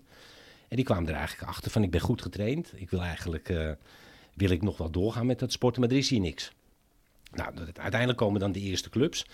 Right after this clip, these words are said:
Maar waar, wat er in Haarlem eerst gebeurde, dat was op dat gymnasium dat er ook een, een ex-Noordheilileerling zat.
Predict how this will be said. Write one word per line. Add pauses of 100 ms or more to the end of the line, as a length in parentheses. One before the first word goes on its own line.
(300)
Maar (380)
waar, (140)
wat
er
in
Haarlem
eerst
gebeurde,
dat
was
op
dat
gymnasium
dat
er (400)
ook
een, (120)
een
ex-Noordheilileerling
zat.